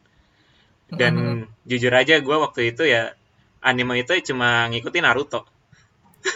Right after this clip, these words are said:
Speaker 2: Iya, benar, benar, benar.
Speaker 1: Jadi, em, sebenarnya gua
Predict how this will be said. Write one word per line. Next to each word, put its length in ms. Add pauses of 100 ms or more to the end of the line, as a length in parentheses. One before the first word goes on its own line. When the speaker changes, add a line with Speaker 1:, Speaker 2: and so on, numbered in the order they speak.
(240)
Speaker 2:
Iya, 240
benar, 240
benar, 240
benar. 160
Speaker 1:
Jadi, 480
em, 560 (640)
sebenarnya 400
gua 160